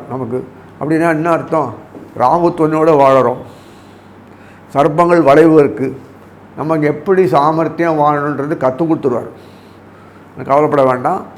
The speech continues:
சந்தோஷம். ஆனா மனசுல மாத்திரம் நிம்மதி இருக்காது. பீஸ்ஃபுல் லைஃப் நமக்கு ஃப்ரீயா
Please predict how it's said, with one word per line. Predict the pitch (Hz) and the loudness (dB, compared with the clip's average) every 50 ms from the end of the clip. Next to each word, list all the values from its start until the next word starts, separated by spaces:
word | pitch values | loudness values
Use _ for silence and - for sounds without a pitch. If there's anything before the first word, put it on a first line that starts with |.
| - - - 131 | -20 -16 -12 -8
சந்தோஷம். | 131 135 156 156 143 160 160 151 | -2 0 0 0 0 -2 -4 -4
ஆனா | 175 156 127 135 | -4 -2 0 0
மனசுல | 156 185 185 196 196 180 160 | 0 0 2 2 2 2 2
மாத்திரம் | 151 - - 170 147 147 | 2 0 0 0 0 -2
நிம்மதி | 156 170 175 185 185 165 165 | -4 -4 -4 -2 0 0 0
இருக்காது. | 147 131 143 135 117 - - - - | 0 0 -2 -2 -2 -4 -8 -10 -8
பீஸ்ஃபுல் | 190 208 226 214 - - 214 190 170 165 156 | -6 -4 -4 -4 -2 0 2 2 4 2 2
லைஃப் | 151 147 - 127 143 165 - - - - - - - - | 2 0 0 -2 -4 -4 -4 -6 -10 -16 -20 -18 -12 -8
நமக்கு | 135 143 147 147 143 - | -6 -4 -4 -4 -6 -4
ஃப்ரீயா | - 160 170 170 170 185 | -2 -2 0 2 2 4